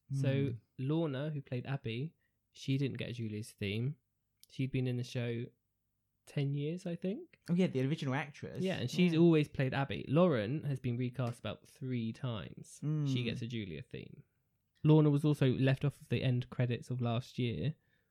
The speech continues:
Speaker 1: So I feel,
Speaker 2: <laughs>
Speaker 1: I feel Abby is very forgotten. It's not fair. Tanya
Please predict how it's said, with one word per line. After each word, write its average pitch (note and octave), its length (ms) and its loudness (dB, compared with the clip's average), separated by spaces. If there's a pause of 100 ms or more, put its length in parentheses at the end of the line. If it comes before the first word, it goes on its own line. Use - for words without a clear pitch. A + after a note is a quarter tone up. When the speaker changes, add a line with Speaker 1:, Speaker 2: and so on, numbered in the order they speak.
(460)
Speaker 1:
So - 160 -4
I A#2+ 120 8
feel, B2+ 320 6
Speaker 2:
<laughs> - 240 -8
Speaker 1:
I A3 120 4
feel C4 240 0
Abby G3 320 10
is E3+ 120 6
very C3+ 200 4
forgotten. A2+ 560 -6
It's - 160 -6
not - 140 -10
fair. G2+ 420 -10 (600)
Tanya A#2+ 520 -2